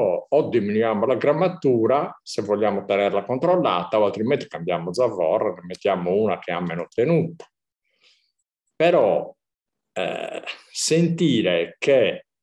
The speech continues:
la sfera regge meglio di un cono o meglio di una piramide, o addirittura che la piramide regge più del cono, insomma, lascia un pochino, eh, fa intendere che n-,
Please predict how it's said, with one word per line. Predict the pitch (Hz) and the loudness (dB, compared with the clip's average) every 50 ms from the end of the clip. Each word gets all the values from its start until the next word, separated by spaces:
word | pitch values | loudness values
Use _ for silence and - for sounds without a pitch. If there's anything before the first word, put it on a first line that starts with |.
| _ _ _ _ _ _ _ | _ _ _ _ _ _ _
la | - 98 98 95 | -4 -2 -2 -2
sfera | - - - 151 151 139 113 101 90 82 80 87 | -2 -2 0 2 4 4 4 4 2 0 0 0
regge | 101 98 101 113 120 127 | -2 -2 0 0 0 2
meglio | 143 156 151 135 113 98 98 92 | 2 2 2 2 2 2 0 0
di | 90 113 | 0 0
un | 131 143 139 | 0 0 0
cono | 143 151 151 131 113 95 85 80 78 - _ | 2 2 2 4 4 2 -2 -4 -8 -10 _
o | - 113 113 | -4 -2 -2
meglio | 131 147 160 151 117 101 87 | 0 2 2 2 2 0 -2
di | 95 113 | -2 -2
una | 135 156 151 - - | -2 -2 -2 -4 0
piramide, | - 202 185 151 120 104 95 92 92 101 107 107 110 131 139 143 - - | 2 2 4 4 4 2 0 0 0 0 2 2 4 4 4 2 0 0
o | - 120 117 | 0 2 2
addirittura | 113 - 131 135 139 147 143 - - 180 165 139 107 - | 2 2 2 2 2 2 0 0 2 4 4 4 2 0
che | - 120 | 0 0
la | 117 120 127 127 | 2 2 2 0
piramide | - 135 139 139 135 135 127 110 107 104 98 101 104 | 0 0 2 2 2 2 0 0 0 2 2 2 2
regge | - 127 123 123 - 120 - | 2 2 0 2 -2 -4 -6
più | - - 120 | -4 -4 -2
del | 139 180 185 180 - | 2 0 0 0 0
cono, | - 160 143 123 117 110 113 117 117 117 117 - - | 0 2 4 4 4 2 2 2 2 0 0 -2 -12
insomma, | - - - - - - 90 107 | -20 -16 -10 -8 -8 -8 -6 -4
lascia | 110 123 123 120 - - - 117 | 0 0 0 0 0 0 0 0
un | 113 113 113 | 0 0 -2
pochino, | - - 120 107 - - - 127 127 123 123 117 113 104 98 98 - - _ _ _ _ _ _ _ _ _ _ _ _ _ _ _ _ - | 0 0 0 0 0 -6 -6 -2 0 0 2 2 2 2 0 0 -4 -10 _ _ _ _ _ _ _ _ _ _ _ _ _ _ _ _ -12
eh, | 214 - - - - | -8 -8 -8 -8 -10
fa | - - - - 151 143 139 131 120 110 - | -14 -10 -4 0 0 2 2 0 -2 -2 -2
intendere | 131 117 117 135 135 - 127 110 107 107 107 107 107 110 107 107 104 104 - | -2 -2 -2 -2 0 0 2 2 2 2 2 2 4 4 4 4 2 2 0
che | - 104 98 95 | -2 0 0 0
n-, | 98 101 98 98 98 98 98 95 90 | 0 -2 -2 -4 -4 -6 -6 -8 -10